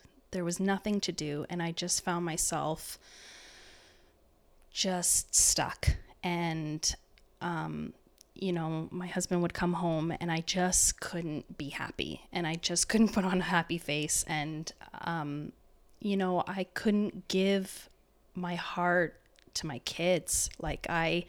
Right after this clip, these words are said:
struggled to just, you know, I, I always consider myself this, like, positive and bright person, and I was losing that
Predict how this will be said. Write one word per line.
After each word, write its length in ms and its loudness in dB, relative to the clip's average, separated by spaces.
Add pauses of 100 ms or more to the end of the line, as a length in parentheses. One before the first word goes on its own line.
(420)
struggled 800 4 (240)
to 160 -2
just, 600 2 (1300)
you 140 6
know, 160 6
I, 160 6
I 140 4
always 460 6
consider 500 2
myself 480 2
this, 180 0
like, 220 -4
positive 920 0
and 200 -4
bright 320 2
person, 460 4
and 100 -4
I 160 -4
was 220 -2
losing 480 0
that 220 -4